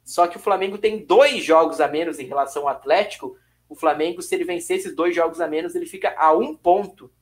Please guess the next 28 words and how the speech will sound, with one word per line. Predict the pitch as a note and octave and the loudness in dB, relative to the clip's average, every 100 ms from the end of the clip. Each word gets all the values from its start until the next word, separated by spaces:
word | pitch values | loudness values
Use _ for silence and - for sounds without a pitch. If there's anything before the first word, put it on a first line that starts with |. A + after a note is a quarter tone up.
| _ _ | _ _
do | D3+ | -6
Atlético | D3 D#3+ D#3 F3 | -2 -4 -4 -8
Mineiro. | D#3+ C#3+ D#3+ | -2 0 0
Então | - E3+ | -2 -4
são | E3 | -4
os | D#3+ C#3+ | -6 0
dois | D3 F3 | 0 0
times | - - F3+ | -4 -10 -10
que | - | -6
tão, | F3+ F#3 - _ _ | -2 -2 -4 _ _
parece | D#3 E3 E3+ | 2 2 -2
que | E3 | -6
vão | F#3 F#3+ | -8 -4
brigar | F#3 G3 F#3 | -2 2 4
aí, | D#3 | 4
né? | C#3+ C#3 | 0 -2
O | C3 | -2
Pa-, | B2+ - | -6 -10
o | D3+ | -12
Palmeiras | _ E3+ D#3+ G3 G#3+ | _ 4 4 2 0
tá | - | -2
até | - | -4
em | G3 | -6
segundo | - - G#3 G3 | -8 -8 -8 -8
com | F3+ D3 | -10 -14
trinta | - D#3 - C3 | -8 -10 -6 -10
e | |
cinco | - - B3+ F4+ - G4+ | -10 -10 -8 -8 -10 -12